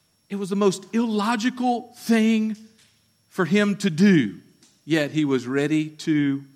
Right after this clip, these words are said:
obey, and he was willing to listen. You and I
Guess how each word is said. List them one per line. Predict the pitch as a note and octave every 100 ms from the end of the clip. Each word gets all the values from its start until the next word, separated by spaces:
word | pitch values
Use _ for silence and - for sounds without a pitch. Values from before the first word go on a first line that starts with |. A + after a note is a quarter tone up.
| _ _ _ _ _ -
obey, | C3 B2 G#2+ G2 - _ _ _ _ _ _ _
and | A2+
he | B2
was | A2+ G#2+
willing | C3 C#3+ C3+ C3+
to | -
listen. | A#2+ B2 - - G2 F#2 G#2
You | C3+ D#3 D3
and | C3
I | C3 C3+ C3+